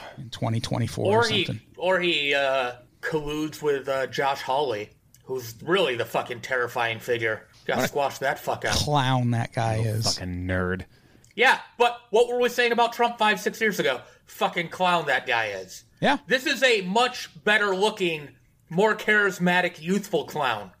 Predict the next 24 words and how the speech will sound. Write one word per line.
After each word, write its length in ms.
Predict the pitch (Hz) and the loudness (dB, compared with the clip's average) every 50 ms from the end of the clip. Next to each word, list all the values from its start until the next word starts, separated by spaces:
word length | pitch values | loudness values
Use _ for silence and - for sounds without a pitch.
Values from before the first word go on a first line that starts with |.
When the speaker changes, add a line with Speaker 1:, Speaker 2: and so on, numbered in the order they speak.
| _ _ - | _ _ -2
Speaker 1:
Have 100 | 233 320 | 0 2
either 180 | 359 381 381 359 | 2 4 4 4
of 120 | 359 330 | 4 2
you 80 | 320 320 | 2 2
Speaker 3:
I 20 | |
Speaker 1:
watched 260 | 285 269 285 170 151 151 | 4 4 4 4 2 2
Speaker 3:
love 60 | 147 | 0
these 120 | 131 - - | -2 -2 -2
hot 340 | - 127 127 139 135 - | -2 0 0 0 0 -2
clowns. 540 | - - 120 117 117 120 117 104 92 - - - - _ _ _ _ _ _ - | -4 -2 0 2 2 2 2 0 -2 -4 -8 -16 -20 _ _ _ _ _ _ -4
Speaker 1:
<laughs> 380 | - - - - - - - - 349 - - 339 - - 320 - - - - 427 - - 180 190 - _ _ _ - - - - - - - - - - - - - - - - - - | -2 0 0 0 -2 -2 -2 0 0 0 0 -2 -4 -4 -6 -8 -8 -8 -6 -6 -4 -4 -6 -6 -8 _ _ _ -20 -20 -20 -20 -18 -16 -14 -10 -8 -8 -8 -8 -8 -10 -12 -12 -8 -6
Like 100 | - 143 | -4 -2
a 40 | 131 | -2
ripped 540 | 123 120 123 143 151 147 139 - - - - | -2 -2 0 0 0 0 0 -2 -6 -10 -6
clown. 560 | - - 147 139 139 139 143 147 147 151 151 - _ _ _ _ - | -2 0 0 2 4 4 4 4 4 2 0 -2 _ _ _ _ -4
Clown 240 | 170 160 180 220 202 | 0 2 4 4 2
from 160 | - 151 127 - - | 2 0 -2 0 2
It. 160 | 160 160 190 202 | 2 2 2 2
Speaker 3:
Sexy. 500 | 143 123 117 - - - 143 127 120 120 | 2 0 -2 -4 -4 -2 -2 -2 -2 -4
This 120 | 117 - | -4 -2
is 100 | 131 113 98 | -2 -2 -2
a 40 | |
sexy 500 | - - - - 151 131 - - - 139 | -4 -6 -6 -4 -4 -4 -2 -2 -2 -2
clown. 480 | 123 - - 127 127 131 135 147 151 147 | -2 0 0 0 0 0 0 -2 -2 -4